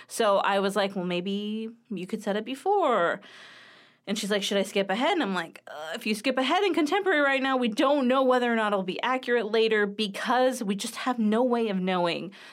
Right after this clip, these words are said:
So if you feel like twenty twenty has punched your storytelling in the face, I will say you're not alone,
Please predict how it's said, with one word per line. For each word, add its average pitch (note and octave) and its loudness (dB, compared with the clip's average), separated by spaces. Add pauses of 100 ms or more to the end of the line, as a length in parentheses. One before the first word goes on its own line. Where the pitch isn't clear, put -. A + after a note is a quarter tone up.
So A#3 2
if C4 0
you D#4 2
feel D4+ 0
like A#3 2 (380)
twenty C4 0
twenty A#3+ 0
has G3 -2
punched - -4
your G#3 0
storytelling G3 0
in F#3+ 0
the F3+ -4
face, D#3+ -6 (520)
I E4+ 2
will F#4+ 2
say D4 0
you're B3 0
not B3 4
alone, G#3 2